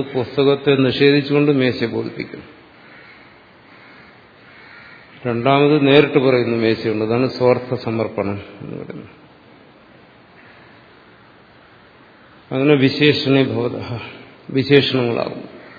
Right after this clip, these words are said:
രണ്ട് വിശേഷണങ്ങൾ. എന്തിന്? ആ ബ്രഹ്മത്തെ നമ്മുടെ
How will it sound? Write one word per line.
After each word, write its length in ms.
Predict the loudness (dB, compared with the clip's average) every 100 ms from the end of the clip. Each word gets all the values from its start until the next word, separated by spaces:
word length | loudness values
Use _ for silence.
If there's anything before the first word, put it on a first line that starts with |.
| -20 -12
രണ്ട് 200 | -8 -6 -6
വിശേഷണങ്ങൾ. 540 | -6 -8 -8 -12 -16 -20 -20 -20 -20 -20 -20 _ _ _ _ -20 -20 -20 -20 -10
എന്തിന്? 380 | -2 4 4 4 2 -2 -8 -14 -20 -18 -10
ആ 40 | -8 -4
ബ്രഹ്മത്തെ 520 | -2 0 -2 -4 -4 -4 -6 -18 -20 -20 -20 -20 -20 -20 -20 _ -20 _ -20 -20 -20 -20 -20 -10
നമ്മുടെ 260 | -4 0